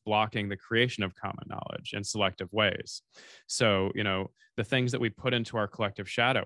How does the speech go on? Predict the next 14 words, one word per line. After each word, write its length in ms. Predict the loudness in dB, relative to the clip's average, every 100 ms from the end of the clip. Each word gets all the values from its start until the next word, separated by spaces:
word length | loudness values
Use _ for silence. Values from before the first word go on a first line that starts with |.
| -4
in 60 | -12
this 180 | -12
sense, 360 | -12 -12 -14 -8
that 120 | -8
we, 240 | -6 -8 -10 _ _ 0
we 160 | 0
all 320 | 4 6 6 6
know, 480 | 4 4 4 2
but 160 | 0 -2
we 80 | -4
block 480 | -2 2 4 2 -4
from 140 | -4
becoming 640 | -4 -2 0 2 2 -2 -6
legible 720 | 2 4 4 0 2 0